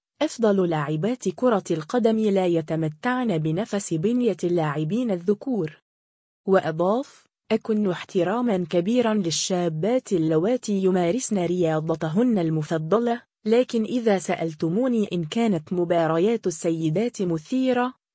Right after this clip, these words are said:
فأحيلكم إلى مباريات الدرجة الأولى التي تقام أمام ثمانمائة متفرج." وتابع: "قابلت ذات مرة بطلة أوروبية في سباق مائة متر.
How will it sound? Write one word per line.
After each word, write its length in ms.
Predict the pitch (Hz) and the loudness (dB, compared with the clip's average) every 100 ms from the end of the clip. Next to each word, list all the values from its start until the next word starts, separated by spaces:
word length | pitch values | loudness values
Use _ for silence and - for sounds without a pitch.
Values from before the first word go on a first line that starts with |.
| - | -8
فأحيلكم 840 | 208 175 - 254 247 233 - 208 | -4 -2 -2 -2 0 0 0 -2
إلى 340 | 190 202 190 180 | 0 0 0 0
مباريات 800 | 175 170 165 160 175 240 - | 0 2 2 2 2 0 0
الدرجة 580 | 175 151 151 175 233 214 - | -2 0 0 0 0 -2 -2
الأولى 400 | 151 247 262 214 | -4 -2 0 0
التي 400 | 170 233 - 214 | 0 -2 -2 -4
تقام 480 | 202 175 - 254 208 | -2 -6 -4 0 0
أمام 480 | 180 175 208 226 196 | 0 0 0 0 -2
ثمانمائة 720 | - 180 175 165 160 208 208 | 0 0 0 0 0 0 -2
متفرج." 960 | 214 220 202 - 240 160 147 143 135 - _ _ _ _ _ _ 190 | -2 0 -2 -2 -2 0 -2 -4 -8 -16 _ _ _ _ _ _ -2
وتابع: 800 | 185 220 247 254 220 233 240 - _ - | 0 2 2 0 0 0 -2 -12 _ -2
"قابلت 540 | 214 202 214 277 240 185 | 4 4 4 2 0 0
ذات 400 | 175 202 226 170 | 0 0 0 -2
مرة 420 | 160 202 208 170 | 0 0 -2 -2
بطلة 760 | 175 170 170 254 262 208 220 208 | -4 -2 -2 -2 -2 -2 -2 -2
أوروبية 680 | 214 214 175 160 156 220 233 | 2 4 4 0 -2 0 0
في 420 | 208 208 196 175 | 0 -2 -2 -4
سباق 480 | 156 180 180 240 - | -2 0 2 0 0
مائة 460 | 190 233 226 - 226 | -2 -2 -4 -4 -2
متر. 380 | 240 240 156 | -2 -4 -10